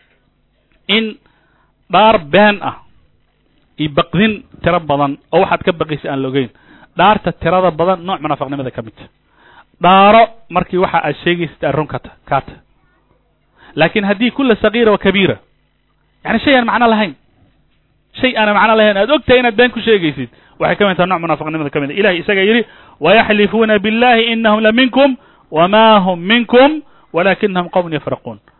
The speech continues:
Waxay ku dhaaranayaan inay idinka idinka mid yihiin, laakiin idinka mid maaha, laakiin baqdin baa ku jirta. "لو يج-، لجد-، ليجدون ملجأ أو مغارات أو مدخلا لولوا إليه وهم يجمحون." Hadday heli lahayn meel ay ku baxsadaan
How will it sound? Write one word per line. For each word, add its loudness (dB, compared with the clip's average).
Waxay 0
ku -4
dhaaranayaan 4
inay -2
idinka -4
idinka -2
mid -4
yihiin, 0
laakiin -2
idinka 2
mid 0
maaha, 2
laakiin -2
baqdin -2
baa 2
ku -8
jirta. -10
"لو 4
يج-، 4
لجد-، 0
ليجدون 0
ملجأ -2
أو 0
مغارات 4
أو 4
مدخلا 2
لولوا 2
إليه -2
وهم -4
يجمحون." -8
Hadday 2
heli 2
lahayn -2
meel 0
ay 0
ku -10
baxsadaan 0